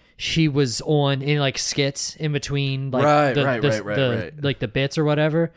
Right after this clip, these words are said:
Speaker 2: Right.
Speaker 1: And, uh, yeah, and I think she helped. I think she, she's one of the writers that he at least used to write with,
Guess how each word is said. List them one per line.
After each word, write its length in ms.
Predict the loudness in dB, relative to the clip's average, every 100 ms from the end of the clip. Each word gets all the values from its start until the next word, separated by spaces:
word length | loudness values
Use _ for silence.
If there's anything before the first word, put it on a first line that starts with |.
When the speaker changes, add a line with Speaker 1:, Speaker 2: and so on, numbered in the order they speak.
| -20
Speaker 2:
Right. 100 | -20 -20 _ _ _
Speaker 1:
And, 380 | 0 2 2 0
uh, 380 | -2 -2 -4 -6 -10 _ _ _ _ 2
yeah, 160 | 4
and 80 | 4
I 40 |
think 220 | 2 0 0
she 220 | 0 2
helped. 260 | 2 0
I 120 | -2 -4
think 160 | -2
she, 500 | -4 -4 -2 -2 -4
she's 320 | -4 -2 -2 0
one 140 | -2
of 60 | -2
the 60 | -2
writers 420 | -2 -2 -2 -4
that 160 | -6
he 200 | -4 -6 -6 -12 -14 -4
at 80 | 2
least 220 | 2 0
used 280 | -2 -4 -2
to 100 | -4
write 300 | -2 -2 -2
with, 400 | -2 -4 -4 _